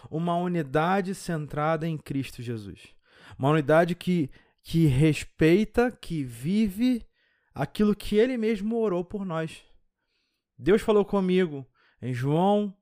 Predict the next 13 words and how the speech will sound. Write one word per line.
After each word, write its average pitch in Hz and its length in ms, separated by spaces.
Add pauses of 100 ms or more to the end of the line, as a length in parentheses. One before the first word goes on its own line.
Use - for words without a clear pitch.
capítulo - 400
dezessete, 147 640
verso 139 320
vinte, 143 580 (400)
até 156 240
o 220 40
verso 180 260
vinte 147 160
e - 80
três. 135 480 (640)
Algo 160 200
muito 190 560
importante. 135 880